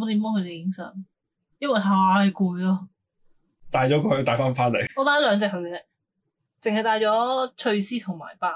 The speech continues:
Speaker 1: 巴斯去，寶貝喺屋企，我驚整污糟佢。
Speaker 2: 白色。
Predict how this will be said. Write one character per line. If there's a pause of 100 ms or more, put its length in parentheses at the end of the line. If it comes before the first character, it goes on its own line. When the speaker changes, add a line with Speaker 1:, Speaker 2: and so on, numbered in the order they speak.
(140)
Speaker 1:
巴
斯
去， (580)
寶
貝
喺
屋
企， (120)
我
驚
整
污
糟
佢。 (760)
Speaker 2:
白
色。